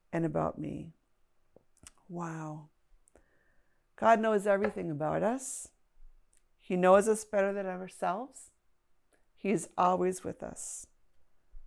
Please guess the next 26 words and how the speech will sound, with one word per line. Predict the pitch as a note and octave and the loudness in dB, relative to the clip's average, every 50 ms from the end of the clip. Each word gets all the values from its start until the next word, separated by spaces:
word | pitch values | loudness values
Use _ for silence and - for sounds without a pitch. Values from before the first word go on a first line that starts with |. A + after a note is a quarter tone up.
| - - - - _ _ | -18 -20 -20 -20 _ _
For | - - A3+ | -2 0 2
him | F#3+ G#3+ A#3+ B3 B3 G#3+ | 2 4 4 4 4 2
to | A3 | 2
think | A3 A3 G#3 G3 G3+ - | 2 0 0 -2 -2 0
so | - G#3+ F#3 | 2 2 2
deeply | F3+ E3 - G3+ A3 A3+ - B3 A3+ | 2 2 0 0 -2 0 -2 -2 0
and | G#3+ G3+ F3+ | 0 2 2
belovedly | F3 E3+ F#3 F#3+ G3 G#3 G#3+ G#3 A3+ A3 | 4 6 6 6 6 4 2 2 2 0
about | G#3 G3 G#3+ G#3 G#3 G#3+ | 2 2 4 4 4 6
us, | G#3 G#3 G#3+ G#3+ - - - - - | 4 4 2 0 -4 -10 -12 -14 -14
I | - | -14
have | F3 E3+ F3+ F3 F#3 F#3 - - | -10 -8 -6 -6 -6 -6 -8 -8
to | G#3 G3 | -8 -6
wonder, | G3 G3 G#3 G#3+ G#3 G3 F3+ E3+ E3 D#3 D#3 D#3 _ _ _ _ _ _ _ _ _ _ _ _ _ _ _ _ _ | -6 -6 -6 -6 -6 -6 -6 -8 -8 -10 -12 -16 _ _ _ _ _ _ _ _ _ _ _ _ _ _ _ _ _
what | F3 F3+ F#3+ G#3 G#3 | -4 -2 -2 -2 -2
could | - G#3+ G#3+ F#3+ | -4 -6 -6 -4
be | G#3+ G#3 | -6 -6
better | E3 E3+ F#3+ G#3+ - - - - - _ _ _ - - _ _ _ - | -2 0 0 0 0 -2 -6 -10 -14 _ _ _ -20 -20 _ _ _ -12
than | - D#2+ | -10 -10
that? | - - - - - _ _ _ _ _ _ _ _ _ _ _ _ _ _ _ _ - _ _ _ _ _ _ _ _ _ _ _ _ _ _ _ _ _ - | -10 -12 -12 -16 -18 _ _ _ _ _ _ _ _ _ _ _ _ _ _ _ _ -20 _ _ _ _ _ _ _ _ _ _ _ _ _ _ _ _ _ -4
You | G3 G3+ | 0 6
know, | G3 G3 G3 F#3+ F#3+ F#3 | 8 10 10 10 8 6
fully | F#3 - - - - A#3 A3+ A3+ A#3 A#3 A#3 | 2 -4 -14 2 6 8 8 8 8 4 4
known, | A3 A3 A3 A3+ G#3+ F3+ D#3 D#3 D#3 D#3 D#3 _ _ - _ _ _ _ _ _ _ _ - - _ | 2 0 -2 -2 -2 -4 -6 -8 -10 -14 -18 _ _ -20 _ _ _ _ _ _ _ _ -20 -20 _
fully | - - - - - G#3+ G#3+ G#3+ A3 A3 A3 | -20 -20 -8 -2 2 4 4 4 4 2 0
loved. | G#3 G3 F3+ E3 C#3+ - D#3+ - - | 0 0 0 -2 -4 -6 -8 -14 -20